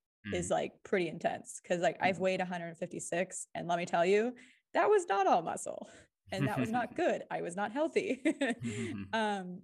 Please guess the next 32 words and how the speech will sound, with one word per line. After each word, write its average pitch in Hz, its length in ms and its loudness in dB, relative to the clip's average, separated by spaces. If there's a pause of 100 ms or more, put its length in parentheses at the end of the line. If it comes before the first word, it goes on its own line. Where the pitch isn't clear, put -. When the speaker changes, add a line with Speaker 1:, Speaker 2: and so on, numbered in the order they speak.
Speaker 2:
so 180 520 0
I 190 120 2
do 202 140 2
think 196 220 -4
there's 175 260 -8
some, 170 440 -8
like, 160 240 -8
truth 180 460 -6
to - 80 -10
that 214 180 -2
scale, 240 540 -4 (480)
but 190 100 4
again, 175 420 2
like, 165 160 -4
it 180 80 -4
just 180 220 -4
depends, 165 760 -2 (720)
like, 175 280 0
how 175 240 2
you 170 180 2
feel, - 600 -6
right? 175 420 0
If, 175 220 -6 (240)
like, 175 260 -2 (200)
obviously 180 360 0
if 180 80 -2
you're 180 140 -2
super 170 460 -4
obese 170 440 -4
or 175 80 -4
super 170 340 -6
overweight 165 540 -4